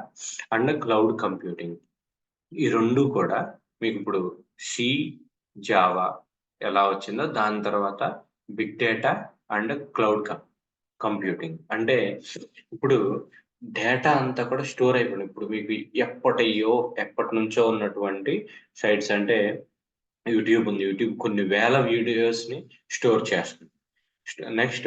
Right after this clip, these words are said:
మీ యొక్క ఫోన్‌లో కొన్ని ఫొటోస్ క్లౌడ్, క్లౌడ్‌లో స్టోర్ చేస్తాం. ఓకే. ఆ క్లౌడ్‌లో ఎలా స్టోర్ అవుతుంది? మెమరీని ఎలా సేవ్ చేసి సేవ్ అవుతుంది? ఇప్పుడు మీకు సపోజ్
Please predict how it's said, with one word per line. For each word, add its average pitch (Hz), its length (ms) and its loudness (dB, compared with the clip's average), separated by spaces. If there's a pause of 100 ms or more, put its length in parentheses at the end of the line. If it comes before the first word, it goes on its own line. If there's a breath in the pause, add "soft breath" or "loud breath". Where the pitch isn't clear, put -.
(120)
మీ 110 160 0
యొక్క 113 240 -2
ఫోన్‌లో 120 520 2 (840)
కొన్ని 113 240 0
ఫొటోస్ 117 540 2 (680)
క్లౌడ్, 135 280 6 (300)
క్లౌడ్‌లో 117 480 0 (240)
స్టోర్ 113 360 0
చేస్తాం. 85 460 -6 (380)
ఓకే. 104 240 -2 (460 loud breath)
ఆ 98 160 -2
క్లౌడ్‌లో 120 500 2
ఎలా 101 280 2
స్టోర్ 107 300 -4
అవుతుంది? 92 380 -8
మెమరీని 117 580 0 (360)
ఎలా 107 240 2
సేవ్ 107 320 2
చేసి 101 260 0
సేవ్ 104 220 0
అవుతుంది? 95 280 0
ఇప్పుడు 98 200 -6
మీకు 98 200 -2
సపోజ్ 117 420 0